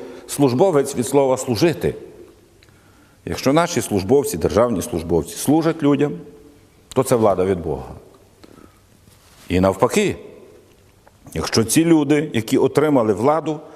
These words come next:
зловживають неї і поширюють зло, обкрадають, дурять, оббирають людей, знущаються з людей,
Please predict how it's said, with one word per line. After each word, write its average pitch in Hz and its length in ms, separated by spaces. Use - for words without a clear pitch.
зловживають 131 840
неї 156 340
і 175 220
поширюють 160 600
зло, 147 480
обкрадають, 147 1000
дурять, 143 480
оббирають 143 680
людей, 139 260
знущаються 165 840
з 131 100
людей, 165 460